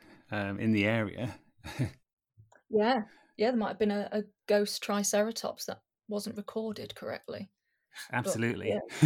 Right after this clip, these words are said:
Speaker 2: Yeah, definitely a few that said they went back and saw them. Definitely.
Speaker 1: Wow. That'd be such a blast. I'd love it. <laughs>
Speaker 2: I know, that'd be a damn good power to have, wouldn't it? <laughs>
Speaker 1: Well, Kate, this has been a really fun, interesting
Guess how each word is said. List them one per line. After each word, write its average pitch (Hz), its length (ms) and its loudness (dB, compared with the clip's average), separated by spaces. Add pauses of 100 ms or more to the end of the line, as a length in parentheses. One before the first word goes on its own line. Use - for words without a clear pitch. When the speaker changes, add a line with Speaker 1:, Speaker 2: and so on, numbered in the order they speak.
(120)
Speaker 2:
Yeah, 254 180 6
definitely - 440 -2
a 247 40 -2
few 254 180 0
that 233 140 2
said 226 180 0
they 226 120 2
went 220 200 0
back 220 220 -4
and 214 100 -4
saw 214 260 0
them. 185 220 -8 (220)
Definitely. 208 540 -2 (300)
Speaker 1:
Wow. 98 380 -2 (300)
That'd 135 180 2
be 117 80 0
such 135 220 -2
a 113 40 2
blast. 110 640 -2 (300)
I'd 107 60 -4
love 123 160 4
it. - 240 -6
<laughs> - 80 -16
Speaker 2:
I - 160 8 (600)
know, 220 140 8
that'd 220 120 6
be 214 80 6
a - 60 -4
damn 220 220 -2
good 202 180 -4
power 185 280 -6
to 185 180 -8
have, 170 220 -8
wouldn't 185 340 -8
it? 240 220 -4
<laughs> - 160 -8 (960)
Speaker 1:
Well, 135 320 4 (120)
Kate, 151 300 2
this 151 140 0
has 156 120 -2
been 127 280 2
a 123 120 -2
really 143 220 4
fun, 131 380 4
interesting 117 640 0